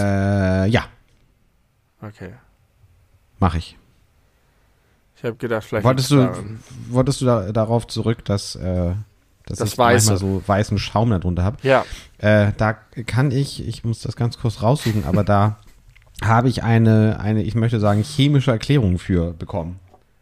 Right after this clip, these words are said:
Speaker 2: Oh, schön. Ich hab, ich hab beim Hören de-, der Folge mich über mich selber gefreut, als ich gemutmaßt <laughs> hab, dass du aus Versehen, ähm, Kunstschnee gekauft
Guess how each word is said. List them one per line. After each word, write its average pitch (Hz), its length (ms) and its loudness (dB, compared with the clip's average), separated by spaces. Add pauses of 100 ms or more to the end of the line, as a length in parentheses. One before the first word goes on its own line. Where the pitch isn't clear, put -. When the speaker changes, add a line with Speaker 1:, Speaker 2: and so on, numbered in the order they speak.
(180)
Speaker 2:
Oh, 156 120 -2
schön. 160 300 0
Ich 113 160 -4
hab, 170 80 0
ich 190 160 -2
hab 185 140 2
beim 156 240 2
Hören 202 240 2
de-, 196 160 -4
der 175 120 2
Folge 175 320 4
mich 156 240 -4 (120)
über 165 280 -4
mich 143 160 -2
selber 156 280 6
gefreut, 139 480 2 (580)
als 147 160 -8
ich 139 100 -10
gemutmaßt 147 540 0
<laughs> - 0 -
hab, 180 120 0
dass - 180 -2
du 156 100 2
aus 139 160 -2
Versehen, 135 440 0 (600)
ähm, 120 480 0 (920)
Kunstschnee 147 460 -4
gekauft - 580 -2